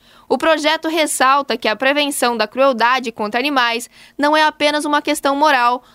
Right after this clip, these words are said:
mas também de saúde pública e segurança social. Estudos mostram que indivíduos que praticam atos de crueldade contra animais têm maior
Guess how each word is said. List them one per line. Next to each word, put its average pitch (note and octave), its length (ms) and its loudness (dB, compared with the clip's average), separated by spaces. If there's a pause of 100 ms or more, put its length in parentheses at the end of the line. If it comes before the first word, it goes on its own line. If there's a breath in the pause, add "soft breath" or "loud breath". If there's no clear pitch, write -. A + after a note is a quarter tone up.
(100)
mas C4+ 320 -2
também C4+ 440 0
de C#4+ 100 -2
saúde C#4 420 0
pública C#4+ 640 0
e B3+ 120 -4
segurança C#4+ 680 0
social. C4 640 -2 (320 soft breath)
Estudos D4+ 480 -2
mostram B3+ 640 0 (280 soft breath)
que C4 120 -4
indivíduos D4 640 0
que D#4+ 100 -2
praticam D4 680 -4
atos C#4 420 -2
de A#3+ 80 -8
crueldade B3+ 720 0
contra B3 240 -4
animais C4 560 -2 (200 soft breath)
têm D4+ 140 -4
maior D4+ 400 2